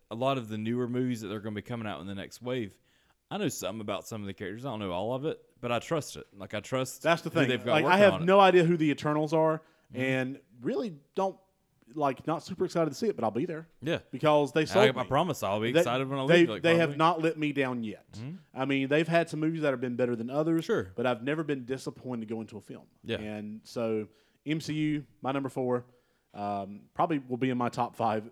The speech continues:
Speaker 2: when we do this episode ten years from now <laughs> for the twenty twenties.
Speaker 1: And I hope it is, though.
Speaker 2: I hope it
Speaker 1: I
Speaker 2: is.
Speaker 1: hope it's, I hope it's not something that just gets stale and then we just all hate, or not even say hate, just don't care about it anymore.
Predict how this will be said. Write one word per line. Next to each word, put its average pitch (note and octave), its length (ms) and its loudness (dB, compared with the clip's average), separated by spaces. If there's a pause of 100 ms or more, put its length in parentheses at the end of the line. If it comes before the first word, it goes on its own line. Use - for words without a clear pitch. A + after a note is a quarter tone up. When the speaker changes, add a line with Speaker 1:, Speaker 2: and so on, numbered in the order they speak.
(160)
Speaker 2:
when A2+ 160 -6
we A2 160 -4
do A2 180 -4
this A2 200 -6
episode G#2 320 -8
ten G#2+ 180 -10
years B2+ 160 -8
from G2 120 -20
now C3+ 320 -8
<laughs> - 60 -20
for B2+ 60 -12
the A2+ 80 -8
twenty A#2 220 -10
twenties. A2 340 -6
Speaker 1:
And B2+ 80 -2
I C#3+ 60 0
hope G#3+ 180 0
it G#3+ 80 -4
is, A3 200 -6
though. G2 100 -2
Speaker 2:
I A#2 40 2
hope C#3 140 2
it D#3 80 4
Speaker 1:
I F#3+ 60 8
Speaker 2:
is. D#3+ 260 4
Speaker 1:
hope D#3+ 100 -6
it's, - 240 -20
I A#2+ 60 -8
hope C#3+ 160 -4
it's D3 160 -6
not D3 200 -4
something C#3 260 -6
that A2+ 100 -6
just A#2+ 160 -10
gets - 220 -10
stale B2+ 340 -2
and A#2 80 -6
then A2+ 80 -6
we A2+ 100 -4
just A2 220 -8
all A#2 160 -2
hate, G#2 400 -6
or G#2+ 160 -8
not B2+ 220 -6
even G2 100 -8
say F2+ 180 -14
hate, G2+ 220 -8
just - 140 -16
don't F2+ 180 -12
care B2+ 100 -8
about F#2 220 -6
it F2 80 -10
anymore. F2+ 280 -12